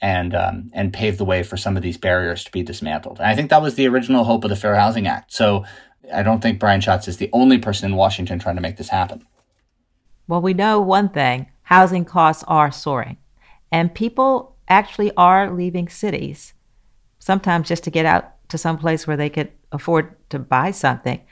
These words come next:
Speaker 2: Do you think Senator Schatz's grant program has the potential to help turn things around?
Speaker 1: No, <laughs> to be honest. I mean, it's eighty-five million dollars. It's, it's, <laughs> eighty-five million dollars isn't gonna even, you know,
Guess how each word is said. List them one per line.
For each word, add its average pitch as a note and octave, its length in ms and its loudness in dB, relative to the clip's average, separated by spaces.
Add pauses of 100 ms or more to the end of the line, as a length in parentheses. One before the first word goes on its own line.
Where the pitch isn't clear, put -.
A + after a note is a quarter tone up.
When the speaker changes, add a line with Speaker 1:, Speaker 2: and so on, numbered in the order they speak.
(320)
Speaker 2:
Do G3+ 100 2
you A#3+ 100 4
think B3 300 0
Senator G3 360 0
Schatz's F3 560 -2
grant E3 320 0
program E3 400 -2
has D#3 260 0
the - 80 -14
potential E3 840 -4 (500)
to F3 100 -2
help E3+ 260 2
turn D#3+ 240 -4
things D3+ 400 -6
around? C3 400 -4 (1500)
Speaker 1:
No, - 500 0
<laughs> - 680 2
to G3+ 120 2
be D#3+ 160 2
honest. D3+ 520 4 (420)
I G3 100 2
mean, G3+ 300 4
it's F#3+ 240 -2
eighty-five G#3+ 380 4
million G3+ 260 2
dollars. F#3+ 460 6
It's, E3 260 -10 (300)
it's, F#3 240 -2
<laughs> - 0 -
eighty-five G3+ 840 4
million F#3+ 220 4
dollars F3 340 6
isn't D3+ 220 -8
gonna C#3 180 0
even, C3 300 2 (320)
you C#3+ 80 0
know, A#2 280 6